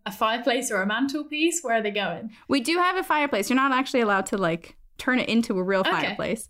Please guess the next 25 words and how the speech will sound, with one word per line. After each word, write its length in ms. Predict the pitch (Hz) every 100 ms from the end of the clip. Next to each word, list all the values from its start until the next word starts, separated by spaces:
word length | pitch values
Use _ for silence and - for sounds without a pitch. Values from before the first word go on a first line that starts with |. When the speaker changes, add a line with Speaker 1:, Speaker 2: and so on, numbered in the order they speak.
| -
Speaker 1:
Understandable. 460 | 269 269 175 190 196
Speaker 2:
Um, 40 |
but 140 | 208
we 80 | 226
Speaker 1:
Just 180 | 233 285
a 20 |
Speaker 2:
could, 80 | 233
we 80 | 190
Speaker 1:
visual 220 | 247 269
Speaker 2:
could 80 | -
hang 120 | 233
Speaker 1:
one. 100 | 208
Speaker 2:
it 60 | -
somewhere. 340 | 208 180 262 - _ -
Yeah, 120 | 247
just 180 | 277 269
a 40 |
visual 300 | 214 185 220
one. 200 | 196 226 -
It's 80 | -
quite 180 | 320 -
nice. 320 | 214 226 -
Speaker 1:
I 160 | 294 330
love 380 | 359 415 466 -
that. 320 | 233 208 -